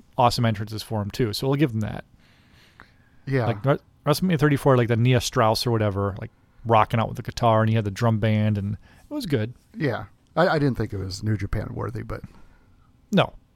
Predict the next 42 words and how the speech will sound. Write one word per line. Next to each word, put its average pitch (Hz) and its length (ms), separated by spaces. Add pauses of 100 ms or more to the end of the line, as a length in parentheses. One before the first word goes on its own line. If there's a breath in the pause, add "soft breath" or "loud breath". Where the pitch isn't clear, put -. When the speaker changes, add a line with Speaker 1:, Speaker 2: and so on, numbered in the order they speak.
(140)
Speaker 1:
it 156 60
wasn't. 123 340
And 165 80
also, 175 400 (380 loud breath)
that 147 140
match 135 240
was 120 100
super 139 220
far 123 240
into 120 100
the 107 100
show, 139 520
so 107 320
Speaker 2:
Mm-hmm. 104 400
Speaker 1:
it 120 40
was 107 100
kinda - 200
tough - 220
to - 100
live 87 160
up - 140
to - 160
it. - 160 (260 loud breath)
Speaker 2:
Right. 101 220 (200 loud breath)
Speaker 1:
Uh, 156 360 (180)
the 147 140
only 240 160
thing, 214 320
I - 60
haven't 175 140
really, 196 200 (360)
I 127 60
don't 175 120
think 160 140
I've 127 100
gotten 131 260
much, 127 380 (640 soft breath)
um, 127 80
I'm 117 600
trying 170 240
to - 60
think 123 400